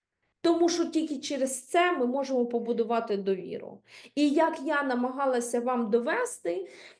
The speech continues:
саме через довіру легше приходити до результату, тому що в атмосфері такої довірливої,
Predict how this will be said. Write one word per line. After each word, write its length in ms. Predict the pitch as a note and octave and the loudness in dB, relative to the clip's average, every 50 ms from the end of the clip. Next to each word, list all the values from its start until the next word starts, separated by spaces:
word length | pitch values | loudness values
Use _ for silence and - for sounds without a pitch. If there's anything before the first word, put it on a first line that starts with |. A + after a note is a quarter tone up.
| _ - - | _ -14 -12
саме 420 | - - G4+ G4+ G4 F#4 F4+ F4+ | -2 0 2 4 4 4 4 2
через 440 | F4+ - E4+ E4 E4 D#4 C4+ B3+ B3+ | 2 0 -2 0 0 -2 -4 -4 -4
довіру 640 | A3 C4 C4+ A#3 A#3 B3+ C4+ C#4+ E4 E4 D#4 C4+ A#3 | -2 -2 -2 -2 -2 -4 -2 -2 -2 0 0 0 2
легше 440 | A#3 A#3+ A#3+ B3 B3 - - - | 2 2 0 0 -2 -4 -6 -6
приходити 580 | - - A#3+ A#3+ - A#3+ A3 A3+ G#3 G#3 - G#3 | -6 -4 -6 -4 -4 -2 -2 0 -2 -2 -4 -6
до 160 | G3+ G3+ G#3 | -4 -2 -2
результату, 680 | G3+ A3 G#3 G#3 A3+ A3 G#3+ - E4 - G#4 - - E4+ | -2 -2 -2 -2 -2 -2 -2 -2 0 0 0 0 0 -2
тому 320 | C#4 - D#4+ D#4+ D#4 E4+ D#4+ | -2 -2 -4 -4 -4 -4 -4
що 200 | - - D#4 D4 | -4 -4 -4 -2
в 160 | B3+ A#3+ C#4+ | 0 2 0
атмосфері 880 | D4 D4 D4 C#4 C4 B3 - - - _ D4 E3 F3 E3+ D#3+ B3 B3 | 0 0 -2 -6 -6 -6 -8 -10 -8 _ -2 -2 0 0 0 -2 -2
такої 520 | A#3+ A#3+ B3+ C4+ C4+ - C#4+ C#4+ C4+ B3 A#3 | -4 -4 -4 -4 -2 -2 0 0 0 0 -2
довірливої, 1200 | G3 G3 A#3 A#3+ A#3 A#3+ C4+ C#4 C4 B3 A#3 A3+ G#3+ G#3 A3 A3+ A3 G#3+ G#3 G#3 G3+ G3+ G3 | -2 -2 -2 -2 -2 -2 -4 -2 -2 0 0 0 -2 -2 -2 -4 -4 -4 -4 -4 -4 -4 -6